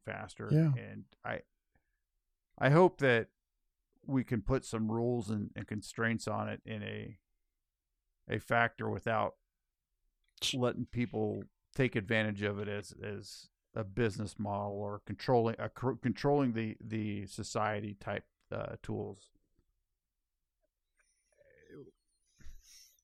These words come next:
Speaker 2: Yeah, it's
Speaker 1: If, if, if they use it to control society, I mean, w-,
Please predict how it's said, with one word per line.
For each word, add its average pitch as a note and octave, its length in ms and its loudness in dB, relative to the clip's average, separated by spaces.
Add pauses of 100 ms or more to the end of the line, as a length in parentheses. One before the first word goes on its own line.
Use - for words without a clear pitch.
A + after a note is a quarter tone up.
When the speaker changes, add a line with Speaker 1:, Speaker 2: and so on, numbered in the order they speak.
(220)
Speaker 2:
Yeah, A#2+ 480 10
it's - 280 0
Speaker 1:
If, B2 200 2
if, A#2+ 160 -2
if A#2 200 -4
they E3+ 120 2
use D3 220 0
it B2 120 -4
to B2 100 -2
control A#2 400 0
society, G#2 680 -2
I G#2+ 40 -2
mean, A2 140 0
w-, A#2 440 -4